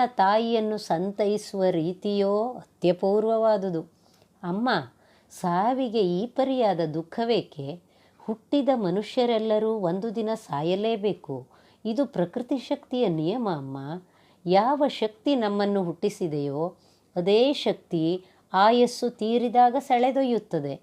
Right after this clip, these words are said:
ಸೃಷ್ಟಿಯಾದ ಪ್ರತಿ ಕಣಕಣದಲ್ಲೂ ಕೂಡ ಲಯದ ಕಾರ್ಯವೂ ಇದ್ದೇ ಇರುತ್ತದಲ್ವಾ? ಅದು ಅತ್ಯಂತ ಸಹಜ. ಯಾಕೆಂದ್ರೆ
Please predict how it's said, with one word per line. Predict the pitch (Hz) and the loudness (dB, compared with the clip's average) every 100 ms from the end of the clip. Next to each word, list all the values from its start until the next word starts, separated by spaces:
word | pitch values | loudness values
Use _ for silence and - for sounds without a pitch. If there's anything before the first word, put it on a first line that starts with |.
| _ _ - | _ _ -8
ಸೃಷ್ಟಿಯಾದ | - 214 - - 226 202 190 175 | -4 -4 -4 -2 4 8 8 6
ಪ್ರತಿ | 175 - 175 208 214 220 | 0 0 0 0 0 0
ಕಣಕಣದಲ್ಲೂ | - 156 165 170 170 196 202 226 233 240 269 | 0 0 0 0 2 4 4 4 4 2 2
ಕೂಡ | - 233 175 160 165 - - | -2 2 4 4 2 -8 -2
ಲಯದ | 180 180 190 240 269 | 4 6 6 4 2
ಕಾರ್ಯವೂ | 262 269 269 277 269 277 | 4 4 6 4 4 2
ಇದ್ದೇ | 247 185 220 262 | 0 0 2 2
ಇರುತ್ತದಲ್ವಾ? | 262 247 247 214 175 151 156 151 123 _ - - - | 2 0 -2 2 2 2 0 -2 -6 _ -20 -20 -10
ಅದು | - 196 269 | -2 2 4
ಅತ್ಯಂತ | 170 175 240 269 285 | 2 0 0 2 4
ಸಹಜ. | 233 - 170 196 208 165 - _ _ - | 2 2 0 2 2 0 -4 _ _ -2
ಯಾಕೆಂದ್ರೆ | 170 180 214 226 240 269 160 151 | 0 0 0 0 2 2 2 -2